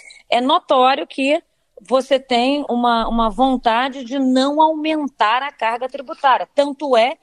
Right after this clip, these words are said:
que querem, é um dos debates que tá tendo agora no Senado, se dentro da pec quarenta e cinco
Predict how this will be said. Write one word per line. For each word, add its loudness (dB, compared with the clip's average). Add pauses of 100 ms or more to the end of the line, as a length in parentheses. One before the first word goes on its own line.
(320)
que -4
querem, -2 (100)
é -4
um -2
dos -2
debates -2
que -20
tá -6
tendo -6
agora 0
no -10
Senado, -4
se -6
dentro 2
da 2
pec -2
quarenta -2
e 2
cinco -4